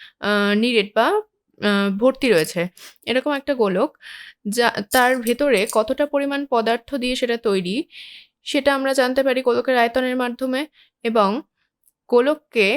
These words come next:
এনিরেট গোলককে জলে ডোবানো হলে তা কতটা জল অপসারিত করছে, সেই পরিমাণটা আমরা গোলকের আয়তন নির্ণয়ের মাধ্যমে জানতে পারি। অর্থাৎ অপসারিত জলের পরিমাণ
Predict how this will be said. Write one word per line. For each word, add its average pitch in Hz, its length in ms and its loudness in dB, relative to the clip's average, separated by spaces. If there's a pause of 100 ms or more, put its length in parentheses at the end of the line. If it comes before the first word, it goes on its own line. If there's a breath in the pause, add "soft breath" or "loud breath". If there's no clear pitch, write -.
(200)
এনিরেট 247 420 0
গোলককে 226 560 -2 (260)
জলে 220 320 2
ডোবানো 208 360 0
হলে 196 300 -2 (100)
তা 247 160 -4 (120)
কতটা 269 360 0
জল 254 240 0 (100)
অপসারিত 262 560 -2
করছে, 214 480 -2 (520 loud breath)
সেই 294 320 -2 (180)
পরিমাণটা 277 580 -2
আমরা 220 240 2 (320)
গোলকের 226 360 0
আয়তন 220 320 0
নির্ণয়ের 220 380 -4
মাধ্যমে 226 420 -2
জানতে 214 280 0
পারি। 165 240 -2 (500 soft breath)
অর্থাৎ 226 300 -4
অপসারিত 277 480 0
জলের 233 360 2
পরিমাণ 226 440 0